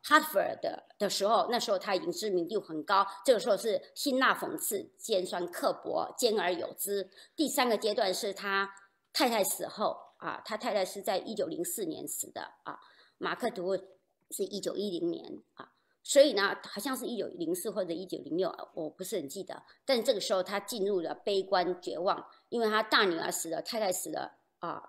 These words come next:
那小女儿也死了啊。然后呢，他对每一个人的死亡，他都认为是他的责任。他有一个儿子两岁了就，就死了，他有个弟弟在轮船上面工作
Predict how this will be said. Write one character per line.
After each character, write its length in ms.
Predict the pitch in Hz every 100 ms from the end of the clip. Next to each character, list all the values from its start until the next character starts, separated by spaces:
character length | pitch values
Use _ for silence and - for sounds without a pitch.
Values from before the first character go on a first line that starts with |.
| _ _
那 120 | - 196
小 220 | - 190
女 140 | 175
儿 100 | -
也 100 | -
死 220 | 151 -
了 220 | - - _ _ _
啊。 240 | - - - _ _ _ -
然 220 | 190 185
后 120 | 214
呢， 200 | 190 170 175
他 220 | 269 262
对 280 | 262 403 277
每 140 | 208
一 160 | 208 285
个 80 | -
人 80 | 180
的 60 |
死 200 | 180 -
亡， 220 | - 180
他 140 | 180 226
都 120 | 233
认 200 | 233 170
为 80 | 165
是 160 | -
他 180 | 185 180
的 140 | 180 -
责 180 | -
任。 220 | 165 - - _ _ _ _ _ _ _ _ _ _ _ -
他 160 | 254
有 120 | 202
一 40 | 196
个 100 | 208
儿 180 | 175 196
子 160 | 196
两 220 | 160 156
岁 160 | 160 196
了 80 | -
就， 140 | 165
就 100 | 160
死 220 | - -
了， 180 | - 156 - -
他 140 | - 302
有 120 | 202
个 100 | 214
弟 220 | - 262
弟 180 | 170 170
在 180 | 262 208
轮 180 | 185 233
船 200 | 175 185
上 160 | 214
面 160 | 185 180
工 240 | 190 196
作 280 | 196 202